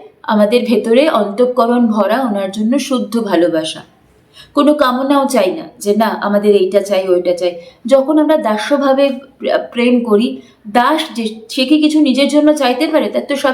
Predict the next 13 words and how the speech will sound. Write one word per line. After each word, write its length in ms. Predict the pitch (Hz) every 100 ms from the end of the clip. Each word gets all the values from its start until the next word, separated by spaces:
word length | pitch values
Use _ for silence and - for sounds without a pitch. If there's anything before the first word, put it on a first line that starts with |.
| 254
কিছু 180 | 285 294
তার 180 | 277
ভগবান, 460 | 254 233 233 226 208
তার 140 | 226
মালিকের 500 | 226 226 233 226 208
জন্য। 220 | 170 170 160 - _ _ _ 240
মালিককে 360 | 240 254 269
যেটা 220 | 254 269
খেতে 220 | 277 269 269
ভালোবাসে 480 | 247 247 240 240
সে 120 | 240 247
সেটা 260 | 226 214
বানাবে, 500 | 208 196 190 180 185